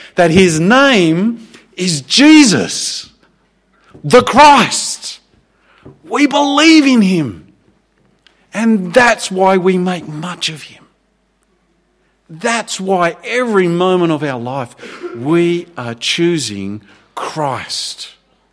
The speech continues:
His ways, not ours. His concerns, not ours. His priorities, not ours. His dreams, not ours.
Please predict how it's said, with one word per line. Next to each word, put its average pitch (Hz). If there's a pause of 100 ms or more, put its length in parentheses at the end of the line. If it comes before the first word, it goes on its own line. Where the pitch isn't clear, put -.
(260)
His 277
ways, 92 (420)
not 156
ours. 214 (680)
His 285
concerns, 117 (360)
not 196
ours. - (420)
His 285
priorities, 127 (340)
not 180
ours. 254 (340)
His 277
dreams, 139 (320)
not 220
ours. 254